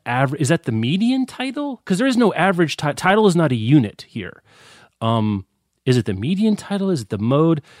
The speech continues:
So there's a little fuzzy math going around there. But if those numbers are right, there's some interesting things you can find out about this. And that's, and I think they're trying,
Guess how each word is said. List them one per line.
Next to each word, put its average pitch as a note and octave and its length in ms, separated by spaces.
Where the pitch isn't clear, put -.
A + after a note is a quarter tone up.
So - 200
there's D3 160
a D#3+ 40
little G3+ 340
fuzzy D3+ 580
math B2+ 460
going A#2 220
around G#2+ 560
there. G2+ 580
But E3+ 420
if D3 120
those G3 300
numbers E3 380
are A2 160
right, G#2 340
there's D3+ 200
some C#3 120
interesting C3 400
things A2 300
you G2+ 80
can G2+ 180
find G2+ 320
out A2 140
about F#2+ 220
this. F#2 180
And A2+ 180
that's, C3 320
and A#2+ 80
I A2+ 80
think C#4+ 360
they're C3+ 160
trying, D3 560